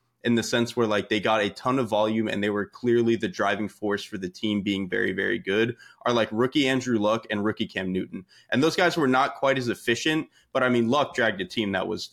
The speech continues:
absolutely horrendous in, in the post-Peyton Manning era. Like, I think to the playoffs, uh, immediately. Like, that was, he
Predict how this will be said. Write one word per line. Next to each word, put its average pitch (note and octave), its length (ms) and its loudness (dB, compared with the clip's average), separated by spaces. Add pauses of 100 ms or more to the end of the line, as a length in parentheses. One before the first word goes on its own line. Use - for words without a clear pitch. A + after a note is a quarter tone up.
absolutely G#2 460 -2
horrendous F#2+ 580 -4
in, F#2+ 160 -4 (100)
in G2+ 120 -2
the F#2 40 -6
post-Peyton F#2+ 520 -4
Manning F#2 260 -2
era. F#2 300 -2 (340)
Like, A#2 240 0
I G#2+ 140 0
think C3 240 -4
to - 120 -2
the - 120 -4
playoffs, A2+ 440 0
uh, A2+ 100 2
immediately. G#2+ 600 0
Like, F#2 160 -2
that B2+ 160 2
was, G#2+ 220 -4
he A#2+ 320 -6